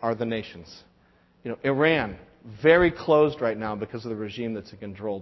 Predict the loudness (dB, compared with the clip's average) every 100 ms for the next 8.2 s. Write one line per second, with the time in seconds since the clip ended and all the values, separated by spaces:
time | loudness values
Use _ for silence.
0 | -10 -10 -8 -8 -6 -4 -2 4 6 8
1 | 6 6 4 0 -6 -10 -14 -16 -16 -20
2 | _ _ -6 -6 -6 -10 -14 -16 _ _
3 | _ -6 -4 -4 4 4 4 0 -4 -4
4 | -8 -10 -10 -10 -10 -14 -14 -12 -12 -16
5 | _ _ _ -10 -4 -4 -2 -2 -2 -4
6 | -12 -6 -6 -2 -4 -4 -12 _ _ -20
7 | -12 -6 -4 -4 -4 -4 -4 -4 -4 -4
8 | -4